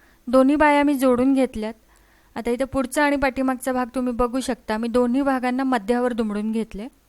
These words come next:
बाहीला सुद्धा मी या साईडला घेतले. अशा पद्धतीनं घडी घातली आहे आणि इथं जो पाठीमागचा भाग आहे, तो मी दुमडून ठेवला आहे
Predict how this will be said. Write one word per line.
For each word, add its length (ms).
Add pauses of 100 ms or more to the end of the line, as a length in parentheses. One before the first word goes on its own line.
(480)
बाहीला 380
सुद्धा 240
मी 140
या 160
साईडला 380
घेतले. 400 (1300)
अशा 220
पद्धतीनं 480
घडी 200
घातली 460
आहे 80 (480)
आणि 180
इथं 140
जो 100
पाठीमागचा 640
भाग 200
आहे, 80
तो 180
मी 240 (360)
दुमडून 380
ठेवला 320
आहे 100